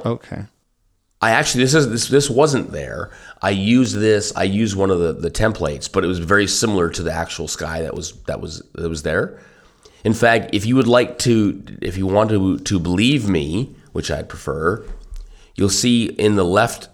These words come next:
Speaker 2: like, the right tail light, you can see the reflection. There are clouds in the sky, and you can
Speaker 1: Sure.
Speaker 2: see it would be a cool sky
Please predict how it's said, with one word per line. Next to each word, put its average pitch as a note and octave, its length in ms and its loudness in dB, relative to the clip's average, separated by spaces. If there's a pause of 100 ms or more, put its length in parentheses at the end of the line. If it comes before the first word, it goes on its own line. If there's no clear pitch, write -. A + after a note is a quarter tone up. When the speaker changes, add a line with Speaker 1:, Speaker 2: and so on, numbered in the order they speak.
Speaker 2:
like, E2 140 -8
the E2+ 80 -2
right G#2+ 220 2
tail A#2 300 2
light, - 360 -6 (760)
you G2 200 -8
can G2 60 -6
see A2 120 -4
the G2+ 100 0
reflection. F2+ 600 0
There F2 120 0
are A2+ 220 4
clouds F#2+ 760 0
in F#2+ 220 2
the E2+ 100 -4
sky, - 540 -2 (420)
and F#2 100 -2
you G2+ 60 4
can F#2 120 0
Speaker 1:
Sure. F2+ 60 -2
Speaker 2:
see A#2 160 2
it F#2+ 100 2
would G2+ 120 0
be G2+ 100 2
a F#2 60 0
cool G2 300 0
sky - 560 -4